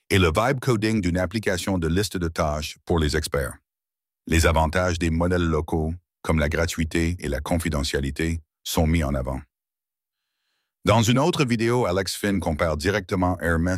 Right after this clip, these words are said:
Agent et OpenClaw. Il souligne la fiabilité, la capacité d'auto-amélioration et la facilité d'utilisation de Hermes. Il mentionne également les nouvelles fonctionnalités de Hermes,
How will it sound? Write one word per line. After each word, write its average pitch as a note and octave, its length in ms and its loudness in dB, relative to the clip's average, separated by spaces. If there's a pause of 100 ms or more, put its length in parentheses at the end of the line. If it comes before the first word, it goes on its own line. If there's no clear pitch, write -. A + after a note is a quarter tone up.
Agent F2+ 320 0 (140)
et E2 120 0
OpenClaw. C#2+ 600 -2 (680)
Il G2+ 140 4
souligne A#2 420 4
la D#2 120 0
fiabilité, F2 760 0 (340)
la D#2+ 120 0
capacité F#2 520 0
d'auto-amélioration F2 1200 0
et F2 80 0
la D2+ 140 2
facilité F#2+ 640 -2
d'utilisation D#2+ 720 -2
de C#2 160 -2
Hermes. D2+ 280 -2 (680)
Il A#2 120 6
mentionne C#3 360 4
également A2+ 420 0
les G2 140 0
nouvelles A#2 400 2
fonctionnalités E2 680 -2
de C#2 180 -2
Hermes, D2 320 -2